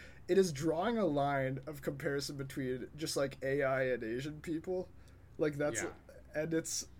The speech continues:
Speaker 1: not handling that very <laughs> well. Um,
Speaker 2: But,
Speaker 1: this is,
Speaker 2: but
Speaker 1: this is
Speaker 2: remember,
Speaker 1: stupid, yeah.
Speaker 2: you can't spell Asian without A I,
Speaker 1: <laughs>
Speaker 2: which is something I said earlier.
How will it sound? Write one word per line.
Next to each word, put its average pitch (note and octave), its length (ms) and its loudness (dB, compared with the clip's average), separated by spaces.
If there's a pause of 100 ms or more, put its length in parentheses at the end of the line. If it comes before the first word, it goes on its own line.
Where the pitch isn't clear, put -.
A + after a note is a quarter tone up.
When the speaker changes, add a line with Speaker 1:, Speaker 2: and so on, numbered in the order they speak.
(120)
Speaker 1:
not F#3 420 4
handling C#3+ 640 -4
that A#2 260 -4
very A2 360 -6
<laughs> - 0 -
well. - 580 2 (1600)
Um, C3+ 280 4
Speaker 2:
But, D3 160 2
Speaker 1:
this E3+ 100 -4
is, - 60 -6
Speaker 2:
but D3 340 4
Speaker 1:
this D3 120 -2
is C#3+ 40 2
Speaker 2:
remember, D3 540 6
Speaker 1:
stupid, - 200 -6
yeah. C3+ 60 -4
Speaker 2:
you C#3+ 60 -2
can't D#3+ 340 -2
spell D3 340 -2
Asian D3+ 400 4
without C3+ 320 -2
A - 40 2
I, - 420 12 (140)
Speaker 1:
<laughs> - 140 -4
Speaker 2:
which - 120 6
is - 100 6
something F3+ 460 4
I E3+ 40 6
said - 380 2
earlier. C#3 440 -2